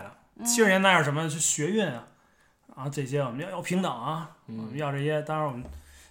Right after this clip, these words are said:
Speaker 1: 呃，全世界这些左派可能都比较
Speaker 3: 就嬉皮士刚刚开始。
Speaker 1: 哎，他就比较跟这都有关系，所以这时候瑞典，哎，
Speaker 3: 兴起来。
Speaker 1: 他，他就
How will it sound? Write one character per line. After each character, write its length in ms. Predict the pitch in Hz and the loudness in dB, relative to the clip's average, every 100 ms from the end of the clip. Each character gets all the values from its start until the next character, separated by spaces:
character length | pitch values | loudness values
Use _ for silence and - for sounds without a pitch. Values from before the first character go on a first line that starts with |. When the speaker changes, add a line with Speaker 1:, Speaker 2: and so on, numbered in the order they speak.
| - | -20
Speaker 1:
呃， 260 | - 127 131 | -10 -6 -4
全 280 | 120 143 147 | -2 0 0
世 100 | 160 | 2
界 140 | 160 | 2
这 60 | 139 | 2
些 140 | 147 | 2
左 200 | 143 113 | 0 -6
派 240 | 110 151 123 | 2 2 2
可 80 | |
能 140 | 113 127 | -6 -6
都 120 | 135 | -6
比 160 | 117 107 | -8 -8
较 220 | 123 127 | -4 0
Speaker 3:
就 120 | 139 | 0
嬉 140 | 135 | 0
皮 140 | 151 175 | 0 -2
士 180 | 165 143 | -2 -2
刚 140 | 147 | -2
刚 120 | 151 | -2
开 120 | 151 | -6
始。 320 | 127 107 104 104 | -4 -4 -4 -4
Speaker 1:
哎， 280 | 127 175 - | -2 0 0
他 120 | 175 | -2
就 80 | 156 | -2
比 60 | |
较 100 | 131 | -4
跟 120 | 120 208 | -2 0
这 80 | |
都 100 | 190 | 2
有 120 | 185 131 | 2 2
关 220 | 175 180 | 0 0
系， 80 | 120 | 0
所 160 | 185 | 0
以 80 | 220 | 2
这 120 | 233 | 2
时 60 | 208 | 2
候 60 | |
瑞 140 | 240 262 | 2 0
典， 140 | 135 | -2
哎， 80 | 117 | -4
Speaker 3:
兴 200 | 156 151 | 0 0
起 120 | 202 | 2
来。 0 | |
Speaker 1:
他， 0 | |
他 80 | 226 | 2
就 140 | 202 | 2